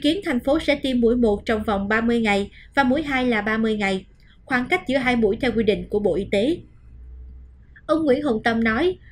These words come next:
trong khi đợi Bộ Y tế có hướng dẫn cụ thể và Ủy ban Nhân dân thành phố có kế hoạch, Trung tâm Kiểm soát Bệnh tật thành phố Hồ Chí Minh đã chủ động tập huấn hướng dẫn các địa phương,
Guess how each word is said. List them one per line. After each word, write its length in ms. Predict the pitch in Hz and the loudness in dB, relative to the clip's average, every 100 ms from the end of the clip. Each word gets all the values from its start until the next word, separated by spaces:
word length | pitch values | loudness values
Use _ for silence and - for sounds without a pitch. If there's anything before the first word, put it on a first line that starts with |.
| - | -8
trong 200 | - 349 | -2 0
khi 160 | 339 339 | 2 2
đợi 320 | 247 220 220 | 4 6 4
Bộ 220 | 220 226 | 4 2
Y 160 | 214 247 | 2 0
tế 160 | 247 294 | 0 2
có 140 | 370 | 2
hướng 240 | 330 339 285 | 0 0 2
dẫn 220 | 202 247 | 0 2
cụ 160 | 214 | 2
thể 360 | 185 220 196 170 | 2 0 2 2
và 60 | 254 | 2
Ủy 200 | - 226 | 2 2
ban 160 | 247 233 | 2 2
Nhân 180 | 233 | 2
dân 140 | 233 220 | 0 -2
thành 120 | 226 | -4
phố 260 | - 220 262 | -2 0 0
có 120 | 254 254 | -2 -2
kế 100 | 330 | -2
hoạch, 200 | 240 196 - - - - | 0 -2 -6 -20 -20 -2
Trung 200 | 339 320 | 0 2
tâm 180 | 330 302 | 0 2
Kiểm 200 | 240 240 | 0 0
soát 200 | 339 254 | -2 -2
Bệnh 160 | 202 | -2
tật 180 | 220 202 214 | 0 0 -2
thành 120 | 208 | -4
phố 120 | 269 | -2
Hồ 60 | 254 | -2
Chí 120 | 254 | 0
Minh 260 | 233 240 240 - - - | 2 2 2 -4 -10 0
đã 100 | 294 | 0
chủ 260 | 285 226 | 4 2
động 280 | 240 220 220 | 4 2 2
tập 180 | 214 - | -2 0
huấn 220 | 233 247 | 0 0
hướng 240 | 320 339 302 | 0 -2 2
dẫn 220 | 214 214 | 2 0
các 200 | 302 302 | -4 0
địa 100 | 190 - | -2 2
phương, 240 | 254 254 | 2 2